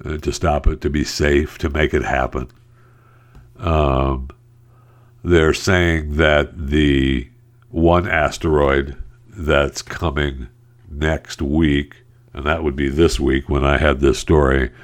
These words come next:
it's the size of a jet, a seven forty-seven jet. It's gonna collide with the orbit. Does it make it all the way through?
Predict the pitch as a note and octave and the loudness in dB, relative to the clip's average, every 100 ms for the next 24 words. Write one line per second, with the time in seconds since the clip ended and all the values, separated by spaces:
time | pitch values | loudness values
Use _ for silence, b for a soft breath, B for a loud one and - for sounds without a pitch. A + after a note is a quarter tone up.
0 | B B B - D#2+ - - D#2 - E2 | B B B -4 -4 -4 -4 -2 2 4
1 | D#2 D2+ D2+ C#2+ C#2+ D#2+ G#2+ D2 B1+ C2+ | 6 4 2 2 0 2 2 0 -6 -10
2 | - D#2+ C#2+ - D#2+ C#2+ G2+ E2 C#2+ B1+ | 0 0 0 2 2 4 4 2 0 -4
3 | A#1 - - - - C#2 - D2 C2+ C2 | -4 -6 -12 -10 -8 -6 0 2 4 2
4 | C2 - C#2 C2 C2 C2+ - _ - - | -2 -2 -2 -2 -6 -10 -16 _ -20 -20
5 | - E2 F2 D#2+ F2 F#2 F2+ F2+ F2+ F2 | -8 0 2 2 2 2 4 4 4 6
6 | F2+ E2+ G2+ G2 F#2+ | 4 4 4 4 4